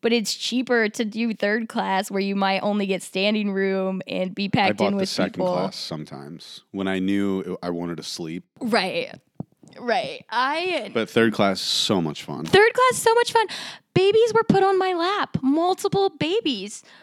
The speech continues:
Speaker 1: Moms would get in, and she would refuse to take my seat because I'm a white blonde girl. Just, Mom would not take the seat from me. But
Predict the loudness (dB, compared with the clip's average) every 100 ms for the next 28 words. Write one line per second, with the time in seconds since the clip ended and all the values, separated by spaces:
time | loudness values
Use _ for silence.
0 | _ 2 4 4 2 -2 0 0 0 0
1 | 2 2 0 0 2 2 0 -8 -20 -4
2 | 0 0 2 2 2 0 4 4 2 -2
3 | 0 2 4 2 0 0 0 -4 0 0
4 | 0 -2 -6 -20 -10 -2 -2 0 0 2
5 | 2 -2 -4 -4 -4 -8 _ -12 -8 -6
6 | -4 0 4 4 4 4 4 4 2 0
7 | -2 -6 -4 -6 -2 -4 -2 -2 0 -2
8 | -4 -18 -20 _ _ 2 4 4 2